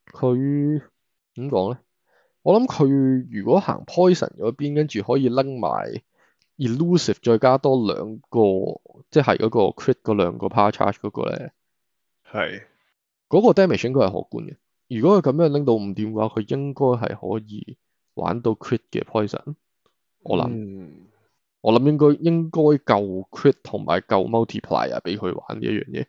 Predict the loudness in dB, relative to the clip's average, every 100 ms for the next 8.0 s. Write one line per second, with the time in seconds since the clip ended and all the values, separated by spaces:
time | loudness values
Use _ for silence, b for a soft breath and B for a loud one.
0 | _ b b b 2 2 4 0 0 2
1 | 4 4 2 2 2 4 4 4 2 2
2 | 2 2 2 -2 -6 -12 -12 -10 -4 -4
3 | -4 -6 -6 -6 -12 _ -6 0 0 0
4 | -2 -4 -8 _ _ _ _ _ _ _
5 | _ _ _ _ 0 2 2 2 0 0
6 | 2 2 2 -4 -6 -6 -8 -8 _ _
7 | _ _ _ _ _ -4 -2 0 -2